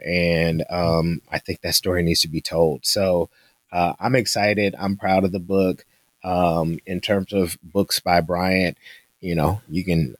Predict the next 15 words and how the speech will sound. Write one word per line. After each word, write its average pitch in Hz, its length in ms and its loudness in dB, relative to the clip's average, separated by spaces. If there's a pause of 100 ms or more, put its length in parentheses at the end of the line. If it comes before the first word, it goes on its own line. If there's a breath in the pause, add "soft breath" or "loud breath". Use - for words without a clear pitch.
(160)
always 98 340 0
buy 92 680 0 (340)
my 90 160 -2
old 87 240 2
books, 90 380 0
'cause 131 180 -4
this 143 180 0
is 135 120 4
my 107 140 -2
last, 85 360 0
you 95 200 -2
know, 85 80 0
in 87 40 0
terms 104 280 0
of 92 200 2